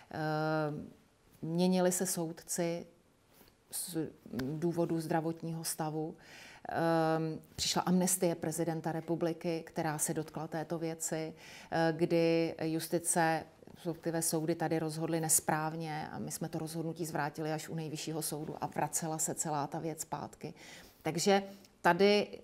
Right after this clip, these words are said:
to byla ještě skutečně souhra mnoha faktorů, které obvykle, ehm, se v jedné věci nenakumulují.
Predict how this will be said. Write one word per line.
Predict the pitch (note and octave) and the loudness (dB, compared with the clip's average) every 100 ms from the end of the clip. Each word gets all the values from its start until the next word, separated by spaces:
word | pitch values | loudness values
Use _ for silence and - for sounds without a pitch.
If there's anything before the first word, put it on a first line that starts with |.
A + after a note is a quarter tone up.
| - | -2
to | - | 2
byla | F3 F#3+ | 6 8
ještě | G3 F#3+ G3 | 6 4 0
skutečně | - F3+ F3+ - F#3+ | -2 -2 -2 0 0
souhra | F#3+ - F3+ F3+ F#3+ | 2 4 4 4 4
mnoha | F#3 F#3 F#3 A3 | 4 2 2 -2
faktorů, | - F3 - D#3+ D3 C3 D3 G3+ - - _ | -8 -10 -6 -6 -4 -6 -8 -12 -18 -20 _
které | - - F#3+ F#3 F#3+ F#3 | -4 6 8 8 6 4
obvykle, | G#3 F3 F3 F#3+ F#3+ D#3 C#3 C3+ - _ _ - | 2 4 8 8 6 0 0 -2 -8 _ _ -6
ehm, | D#3 D3+ D3+ D3+ D3+ D3+ D3 - C#3+ - - - | -2 0 0 0 -2 -4 -6 -8 -10 -12 -16 -14
se | - - - F3+ E3+ - - _ _ | -8 -8 2 2 2 -4 -20 _ _
v | D3+ D#3+ | -4 4
jedné | G#3+ G3+ E3 D3+ | 6 6 2 0
věci | D3+ D3+ - | -2 -4 -4
nenakumulují. | D3 C#3 C#3 - C#3+ C#3 C3 B2+ | -6 -6 -8 -8 -8 -6 -6 -8